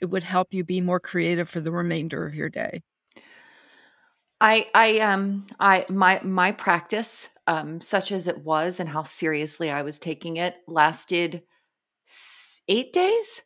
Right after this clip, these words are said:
Speaker 2: <laughs> Five?
Speaker 1: <laughs>
Speaker 2: I don't remember, actually. Um, I,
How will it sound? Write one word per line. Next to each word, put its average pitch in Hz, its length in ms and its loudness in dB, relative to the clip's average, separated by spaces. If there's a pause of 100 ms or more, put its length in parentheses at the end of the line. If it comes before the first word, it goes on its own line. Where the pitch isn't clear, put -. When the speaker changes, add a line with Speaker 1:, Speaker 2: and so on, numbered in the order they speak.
(440)
Speaker 2:
<laughs> - 480 -16
Five? 269 920 2
Speaker 1:
<laughs> 180 40 4
Speaker 2:
I 220 120 8
don't 247 180 0
remember, 214 540 4
actually. 320 640 4 (420)
Um, 220 320 4 (680)
I, 196 180 6